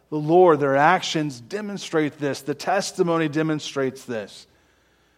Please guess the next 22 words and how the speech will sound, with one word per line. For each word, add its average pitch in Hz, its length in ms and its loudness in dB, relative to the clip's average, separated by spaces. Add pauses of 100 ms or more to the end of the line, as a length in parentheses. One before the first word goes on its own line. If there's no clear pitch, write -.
(640)
All 160 60 4
right, 180 120 6
there's, 180 300 6
there's 170 200 2
no 208 160 4
such 202 340 2
thing 196 200 4
in 190 80 2
their 170 160 2
thinking 185 440 -2
where 160 120 0
they're 165 140 4
excited, 170 840 6 (320)
right, 175 240 6
about 170 300 8
a 160 80 6
financial 180 680 2
report. 139 540 -4 (1120)
They're 151 120 -6
not 190 160 6
excited 196 560 8
about, 180 460 8